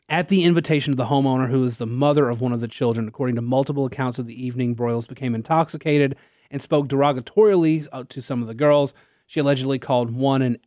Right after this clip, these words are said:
acne, ooh, can't say that word. Um, it's not good.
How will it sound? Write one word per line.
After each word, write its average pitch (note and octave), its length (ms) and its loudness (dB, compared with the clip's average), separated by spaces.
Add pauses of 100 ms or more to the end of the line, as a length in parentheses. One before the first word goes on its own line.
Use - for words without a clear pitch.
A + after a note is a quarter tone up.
(260)
acne, D3+ 600 0
ooh, B2+ 320 -6 (180)
can't A#2+ 300 -12
say A2 320 -20
that D#3+ 240 -6
word. G#3+ 320 4 (640)
Um, A#2+ 500 0 (960)
it's - 140 -14
not E3+ 240 2
good. C#3+ 380 2